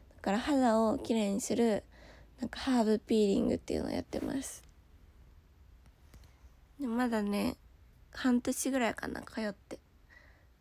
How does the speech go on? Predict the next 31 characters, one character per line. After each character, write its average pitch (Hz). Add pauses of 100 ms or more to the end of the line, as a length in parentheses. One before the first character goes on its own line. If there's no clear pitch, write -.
(140)
一 277 (100)
回 240
ち -
ょ -
っ - (100)
と - (520)
肌 240
が - (440)
荒 214
れ 240
ち -
ゃ 247
っ -
た -
か -
ら、 - (880)
ま 233
た 233
治 233
る 240
の 214
に 196
時 -
間 208
が -
か -
か 233
っ 220
て -
ま 254
す。 -